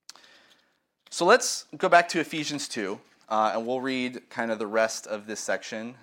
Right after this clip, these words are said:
Uh, and we won't have, you know, I've used most of the time on this first half, so we go through it briefly, but, uh, we'll consider kind of how we've been joined into one.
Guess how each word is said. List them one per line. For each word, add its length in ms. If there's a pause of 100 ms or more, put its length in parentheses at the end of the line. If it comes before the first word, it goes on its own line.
(120)
Uh, 380 (640)
and 420
we 100
won't 200
have, 400
you 80
know, 80
I've 160
used 160
most 260
of 40
the 60
time 280
on 100
this 120
first 260
half, 180
so 140
we 100 (320)
go 120
through 220
it 100
briefly, 380
but, 300 (640)
uh, 320
we'll 140
consider 800
kind 200
of 80
how 240
we've 260
been 180
joined 560
into 240
one. 360